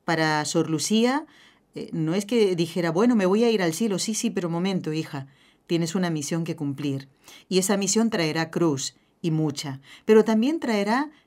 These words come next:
alegría y satisfacción. La satisfacción de poder conocer a aquel, aquel obispo vestido de blanco por el que tantas veces rezaron, tantos sacrificios hicieron. En el programa anterior,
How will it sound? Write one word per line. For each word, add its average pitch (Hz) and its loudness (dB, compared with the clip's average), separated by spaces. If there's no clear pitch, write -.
alegría 175 -2
y 180 -2
satisfacción. 139 -6
La 196 0
satisfacción 208 -2
de 277 -2
poder 185 -2
conocer 208 -4
a 156 -10
aquel, 226 -2
aquel 196 -2
obispo 180 0
vestido 160 -2
de 151 -2
blanco 165 -4
por 160 -4
el 151 -6
que 151 -4
tantas 226 -2
veces 165 -4
rezaron, 151 -6
tantos 240 4
sacrificios 156 -6
hicieron. 143 -6
En 254 4
el 277 6
programa 349 0
anterior, 190 2